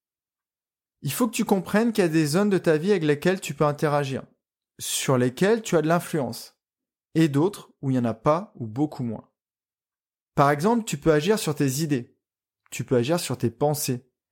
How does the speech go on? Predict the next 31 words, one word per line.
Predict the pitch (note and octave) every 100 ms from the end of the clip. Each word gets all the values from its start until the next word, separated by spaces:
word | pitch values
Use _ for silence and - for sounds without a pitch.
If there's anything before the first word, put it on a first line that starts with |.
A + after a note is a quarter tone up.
| _ _
sur | - A#2+
tes | B2+ A#2+
actions, | E3+ - B2+ - _ _ _ _ _
sur | - D3
les | C3 B2
efforts | F#3+ - A3
que | D#3+
tu | C#3+ C#3
fais | G#3 G#3+
pour | D3+
obtenir | B2+ C#3+ D3 F3+
quelque | D3 A#2+ C3
chose. | - A2 - _ _ _ _ _ _ _ _ _ -
En | C#3+ C3+
revanche, | E3 F3 B3 A#3 -
tu | F3
ne |
peux | D3 E3
pas | -
agir | A3+ G3+ F#3+
directement | D#3 D#3+ - E3
sur | F#3+ D3
la | C3+
météo. | D3+ D#3+ D#3+ B2 - _ _ _ _ _ _ -
On | A#2
en | A2+
avait | A2
parlé | A2 C3+ E3
la | C3
semaine | C3 C#3
dernière. | B2+ A#2+ G#2+ -